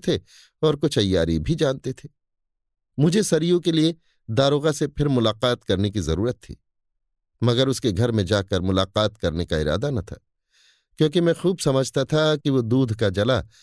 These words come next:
छाछ फूंक के पीता होगा और मेरे लिए अपने घर में कुछ न कुछ बंदोबस्त जरूर कर रखा होगा।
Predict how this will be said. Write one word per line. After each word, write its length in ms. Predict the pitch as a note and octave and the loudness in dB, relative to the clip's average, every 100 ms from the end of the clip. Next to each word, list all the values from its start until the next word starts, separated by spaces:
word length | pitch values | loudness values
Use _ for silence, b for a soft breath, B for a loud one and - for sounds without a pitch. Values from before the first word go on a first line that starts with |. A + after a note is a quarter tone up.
| b b | b b
छाछ 340 | - C3+ C#3+ - | -2 0 0 -4
फूंक 220 | - A2 A2 | -6 -6 -4
के 80 | F2+ | -6
पीता 280 | A#2 A#2+ | -6 -4
होगा 340 | A2+ A#1+ - - _ _ _ _ _ _ _ | -6 -6 -18 -20 _ _ _ _ _ _ _
और 180 | A2+ A2+ | 0 2
मेरे 300 | G2+ B2 D3 | 4 2 2
लिए 220 | C#3+ C#3+ D3 b b b - | 2 0 -2 b b b -2
अपने 280 | C#3 C#3+ | 0 0
घर 180 | A2+ A#2+ | 0 0
में 140 | A2+ A2 | 0 -2
कुछ 260 | - C#3+ B2+ | -2 -2 0
न 100 | A2+ | -2
कुछ 220 | A#2+ A2 | -2 -4
बंदोबस्त 560 | F#2+ G2 F#2+ A2 G#2+ F#2+ | -2 0 0 -2 -6 -6
जरूर 340 | F2+ B2+ D#3+ | -2 0 -2
कर 180 | - C#2 | -4 -4
रखा 220 | C#2 F#2 | -4 -8
होगा। 300 | D2 C#2+ - | -10 -12 -18